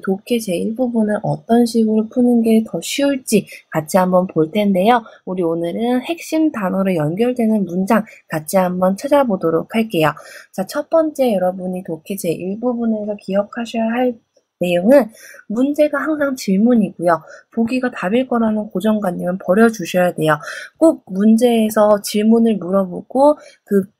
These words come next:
위에 있는 보기에 답일 거라는 생각은 하지 마시고요. 위쪽도 충분히 질문이 나오고 밑에, 밑에 있는 문제가 그거에 대한 대답일 수 있기 때문에 우리가 항상 어떤 핵심 되는 단어를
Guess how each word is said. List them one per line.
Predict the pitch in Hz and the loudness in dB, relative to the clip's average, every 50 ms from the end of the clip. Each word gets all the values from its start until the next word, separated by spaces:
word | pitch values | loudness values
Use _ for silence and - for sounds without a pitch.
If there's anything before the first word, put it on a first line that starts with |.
| _ - | _ -12
위에 | - 175 185 220 233 | -8 -4 0 2 2
있는 | 233 233 226 226 226 220 220 | 4 4 4 4 4 4 2
보기에 | - 160 165 185 196 196 196 196 - | 0 -2 -2 -2 -2 -2 -2 -2 -4
답일 | - - 156 156 208 233 240 | -6 -4 -2 0 2 2 2
거라는 | 226 220 214 208 202 202 208 208 | 2 2 2 2 2 0 0 -2
생각은 | 202 - 240 233 233 233 226 220 226 220 226 | -2 -2 -2 0 2 2 2 4 4 4 4
하지 | 226 247 254 - 254 | 4 4 0 0 0
마시고요. | 214 165 151 151 151 - 202 196 - 202 233 254 220 220 - - - - - | 2 2 2 0 -2 -2 -4 -4 0 4 4 4 4 2 -4 -18 -20 -14 -10
위쪽도 | 208 226 - - - - 311 - - 277 262 | -8 -8 -8 -8 -10 -10 -10 -10 -10 -12 -12
충분히 | 262 - - 302 302 294 302 285 269 262 254 | -10 -8 -6 -4 -4 -4 -4 -4 -4 -4 -4
질문이 | 254 - 226 220 226 247 262 269 262 247 | -2 0 2 2 2 4 2 2 0 0
나오고 | 208 156 147 156 165 180 - 233 233 | 0 0 -2 -4 -6 -4 -2 -2 0
밑에, | 190 190 214 220 - - 254 240 226 - - - _ | 0 0 -2 -4 -2 -2 -2 -2 -2 -4 -12 -14 _
밑에 | 190 190 196 _ - 254 247 | -10 -10 -8 _ 2 4 4
있는 | 226 220 208 208 208 180 | 4 4 2 0 -2 -2
문제가 | 170 156 160 165 - 170 170 - 233 254 269 269 - - - - _ _ _ - | -2 -4 -6 -4 -4 -4 -2 0 2 2 2 2 0 -6 -20 -20 _ _ _ -4
그거에 | 196 190 185 - 214 208 202 202 | -4 -2 0 4 4 4 2 2
대한 | 185 170 165 170 | -2 -6 -6 -6
대답일 | - 165 156 160 208 214 208 190 190 185 | -6 -6 -4 -2 -2 -4 -2 -4 -4 -6
수 | - - - 160 | -6 -8 -8 -8
있기 | 156 151 - - 190 - | -10 -10 -12 -16 -14 -8
때문에 | - 185 180 180 180 208 262 262 226 226 - - - - - | -6 -6 -4 -4 0 2 4 4 2 0 -8 -20 -16 -10 -6
우리가 | 196 202 220 226 220 220 | -4 -2 -2 0 0 0
항상 | 220 220 220 277 285 277 269 262 247 254 269 240 220 - - - - | -2 -2 -2 -2 -2 -2 -2 -2 0 2 2 2 0 -2 -10 -8 -4
어떤 | - 165 - - 185 190 | -4 -4 -2 -2 -6 -6
핵심 | - 302 - - - 330 330 302 | -6 -10 -12 -8 -6 -4 -2 -2
되는 | 277 247 240 240 | 0 0 0 -2
단어를 | 220 - 160 156 170 175 180 180 - | -2 -4 -6 -4 -4 -2 -2 -2 -4